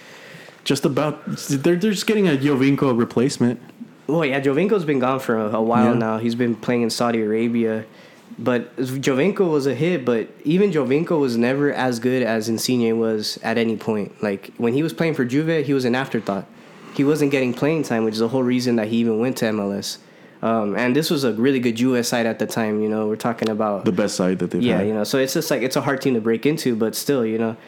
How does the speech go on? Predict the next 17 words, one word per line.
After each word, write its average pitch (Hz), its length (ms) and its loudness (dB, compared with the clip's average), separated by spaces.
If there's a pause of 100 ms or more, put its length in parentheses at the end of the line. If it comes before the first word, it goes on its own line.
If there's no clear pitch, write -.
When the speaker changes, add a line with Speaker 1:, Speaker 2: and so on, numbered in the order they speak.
(240)
Speaker 2:
Insigne 147 460 0
for 131 160 -2
me 135 160 2
is 110 100 -2
much 117 380 0
better 107 260 0
than, 101 340 -4 (520)
than 117 200 0
Jovinko. 110 260 0
Speaker 1:
You 110 80 6
think 175 200 2
so? 208 300 2 (300)
Speaker 2:
Yeah, 143 340 0
yeah, 107 340 -2
man. 107 240 -2
I 107 80 0
mean, 104 320 -2